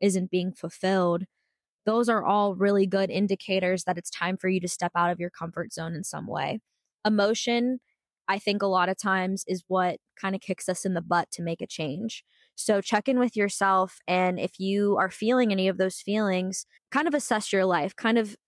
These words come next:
think to yourself, "Hmm, what changes could I make? How could I push myself in some way to move through these emotions and overcome them?" So we've kind of talked about the psychology of why we stay in our comfort zone, what happens if we stay there.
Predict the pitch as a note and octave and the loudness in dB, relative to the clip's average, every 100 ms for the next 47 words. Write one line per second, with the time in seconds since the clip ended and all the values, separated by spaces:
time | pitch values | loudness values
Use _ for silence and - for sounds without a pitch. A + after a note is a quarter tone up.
0 | _ _ A3+ A#3 - G3 F#3+ - F3+ F#3 | _ _ -2 -2 0 2 2 0 0 0
1 | - G3+ G3 F#3 F#3+ - A3+ - G#3+ G#3 | -4 -2 -2 -2 -4 0 -2 0 -4 -4
2 | G3 - G3 F#3 F#3+ F#3 - F#3 G3 G#3+ | -6 -4 -2 0 0 -2 -2 -2 -2 0
3 | G3 - F#3 - F#3+ F#3 F#3 F3+ F3+ F#3 | -2 -2 -4 -2 -4 -2 -2 -2 -4 -4
4 | F#3+ F#3 F3 F3 F3 F#3 - _ _ - | -2 0 2 2 2 -2 -6 _ _ -4
5 | A3 G3+ G3 F#3 - G3 F#3+ F#3 G3 F3+ | 0 4 4 2 2 4 4 4 4 2
6 | F3+ F3 F#3 F3+ E3 E3 E3 D3 D3+ G#2+ | 2 0 0 2 0 0 -4 -6 -6 -6
7 | E3+ G3+ _ _ _ - - A3 G#3 G3+ | -6 -6 _ _ _ -14 -4 0 0 0
8 | G3 - B3 C#4+ C#4 E4+ C4+ G3+ A3+ A3 | -4 -4 -2 0 0 0 -2 -2 -2 -2
9 | G#3 G#3 - F#3+ - F3 F#3+ F#3+ F3 F3+ | -2 -4 -4 -4 -2 -2 0 -2 -6 -8
10 | F3+ F3+ A3 C4 - A3+ G#3+ G3 - F#3 | -2 -2 0 -2 -2 -2 -2 -4 -6 -12
11 | - F3 - - E3 E3+ F3+ F#3+ A3 - | -8 -10 -10 -10 -8 -8 -8 -6 -6 -4
12 | G3 F#3+ G#3 G#3 G3+ - G3 - - F3+ | -4 -4 -2 -2 -2 -6 -8 -8 -4 -4
13 | F#3 D#3+ D#3+ G#3 | -4 -6 -6 -8